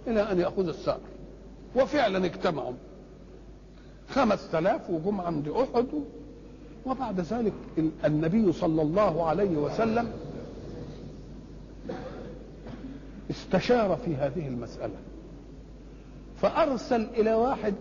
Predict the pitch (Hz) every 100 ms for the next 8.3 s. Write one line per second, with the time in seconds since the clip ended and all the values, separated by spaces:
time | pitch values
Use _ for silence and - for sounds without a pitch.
0 | - 269 185 196 180 180 180 - - 151
1 | 104 - - - - - - - - -
2 | - - - - - - - - - -
3 | - - 185 220 240 233 - 220 214 247
4 | 311 233 254 269 240 220 214 190 196 190
5 | 160 135 131 - - - - - - -
6 | - - 151 202 190 196 160 185 190 202
7 | 151 226 180 180 190 185 220 220 208 214
8 | 226 214 226